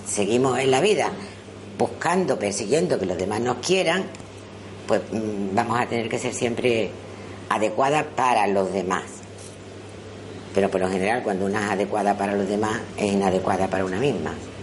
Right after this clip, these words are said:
porque siempre es a costa de algún precio.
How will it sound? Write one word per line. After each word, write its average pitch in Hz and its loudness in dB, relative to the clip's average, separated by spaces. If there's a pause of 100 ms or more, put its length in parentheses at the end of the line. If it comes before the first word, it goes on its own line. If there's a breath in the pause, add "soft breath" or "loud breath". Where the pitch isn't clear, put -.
(340)
porque 87 -2
siempre 95 0
es 95 2
a 95 2
costa 92 -4 (500)
de 90 0
algún 85 -2
precio. 156 2